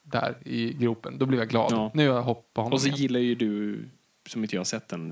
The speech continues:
Speaker 2: eh, They Must Not Be Forgotten, eller vad den heter.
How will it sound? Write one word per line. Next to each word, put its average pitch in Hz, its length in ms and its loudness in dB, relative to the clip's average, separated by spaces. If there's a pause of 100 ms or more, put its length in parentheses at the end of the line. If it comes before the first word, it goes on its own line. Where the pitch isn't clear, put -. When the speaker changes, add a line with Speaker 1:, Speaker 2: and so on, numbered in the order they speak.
Speaker 2:
eh, 80 920 -8
They 110 120 -2
Must 101 300 -4
Not 98 200 -10
Be 92 140 -4
Forgotten, 90 520 -8
eller 82 100 -12
vad - 100 -12
den - 100 -10
heter. - 220 -14